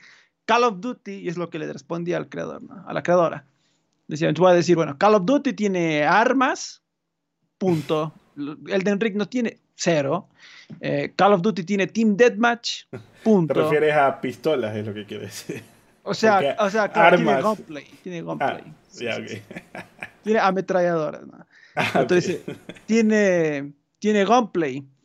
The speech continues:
Speaker 1: El otro dice, "Tiene Team Deathmatch", el otro, pues, no, no tiene Team Deathmatch. Eh, ah, Call of Duty tiene guerra moderna, los otros guerra medieval, así que punto negativo. Eh, <laughs> y, y así, ¿no? Pues, y ahí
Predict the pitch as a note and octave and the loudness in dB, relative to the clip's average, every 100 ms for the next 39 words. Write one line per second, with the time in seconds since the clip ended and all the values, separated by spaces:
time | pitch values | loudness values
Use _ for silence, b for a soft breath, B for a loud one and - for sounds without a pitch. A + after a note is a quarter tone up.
0 | b b _ F3 F#3 F#3+ F3 F3 G3+ F3+ | b b _ -4 0 0 0 -2 -2 -2
1 | A#3 A#3 C4+ G#3+ A#3+ A#3+ - E3 F#3 F3+ | -4 2 2 2 -2 -2 -4 0 0 0
2 | F3 E3 E3 D3+ D3+ D#3 D3+ D#3 D#3 E3+ | -2 -2 -2 -4 -2 0 2 0 4 4
3 | D3+ E3 D#3 C#3+ B2+ B2+ - - - b | 6 6 6 4 0 -8 -8 -10 -10 b
4 | b b _ D3 D3+ D3+ D3 D3 E3+ E3+ | b b _ -6 -4 -2 0 2 2 2
5 | F#3 F#3+ G3 F3+ D#3+ G3+ G3 F#3+ F#3 F3 | 4 4 2 0 0 2 4 2 2 0
6 | D#3+ C#3 C#3+ C3+ _ _ _ - D#3 F#3 | 0 -2 -4 -10 _ _ _ -6 4 6
7 | G#3 F#3 F3 F#3+ B3+ B3 A3+ A#3 A3 _ | 6 6 4 4 4 4 -2 -4 -8 _
8 | D#3 E3 E3+ D#3+ D3+ - _ _ _ _ | -10 -10 -8 -8 -8 -12 _ _ _ _
9 | _ - F3+ D#3+ D3 C#3+ D3+ D#3 D3 C#3+ | _ -2 0 0 -2 -2 0 0 -4 -8
10 | C#3 B2+ - D#3 C#3+ D3+ B1+ A#1+ - - | -12 -12 -8 -6 -4 -6 -6 -8 -10 -12
11 | - - - B B B _ - E3 D3+ | -10 -12 -16 B B B _ -4 0 2
12 | D3 C#3+ D3 D#3+ F#3 - D#3+ D3 E3+ A#3 | 2 2 0 0 -2 -2 -8 0 4 6
13 | - F4 A#3 G3 D#3+ D#3+ D#3+ E3+ | 6 4 6 4 2 -2 -2 -2